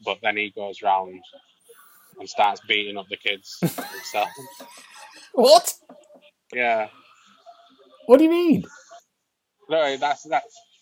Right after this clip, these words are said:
Speaker 1: I mean, he literally. Some of the kids, some of the kids, he's, he'd met them before. He'd met them the day before, and they were harassing, um, a restaurant owner.
Speaker 2: Right.
Speaker 1: So he decides to beat them up there, and then he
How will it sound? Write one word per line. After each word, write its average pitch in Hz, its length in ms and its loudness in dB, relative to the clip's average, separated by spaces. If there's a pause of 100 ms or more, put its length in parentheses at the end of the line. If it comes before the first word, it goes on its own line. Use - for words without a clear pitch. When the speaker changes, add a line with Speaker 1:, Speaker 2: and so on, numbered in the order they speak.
Speaker 1:
I 127 40 -14
mean, 135 220 -14 (140)
he 135 100 -8
literally. 135 460 -4 (600)
Some 202 160 2
of 185 40 4
the 175 80 2
kids, 160 300 -2 (240)
some 170 160 -2
of 160 60 0
the 151 80 -2
kids, - 500 -8
he's, 139 340 -10
he'd 127 220 -6
met 139 220 -4
them 120 180 -10
before. 117 240 -6
He'd 127 140 -2
met 131 120 -6
them 120 140 -14
the 113 80 -20
day 113 160 -2
before, 107 460 -4 (380)
and 113 100 -8
they 113 100 0
were 107 140 -4
harassing, 107 680 -6 (280)
um, 95 480 -2 (120)
a 104 80 -10
restaurant 101 460 -4 (240)
owner. 95 340 -4 (320)
Speaker 2:
Right. 104 280 2
Speaker 1:
So - 160 -6
he 120 80 0
decides 127 360 -2
to 110 80 -14
beat 110 180 -6
them 101 120 -10
up 107 160 -4
there, 95 400 0 (160)
and 107 100 -16
then 110 120 -4
he 107 120 -2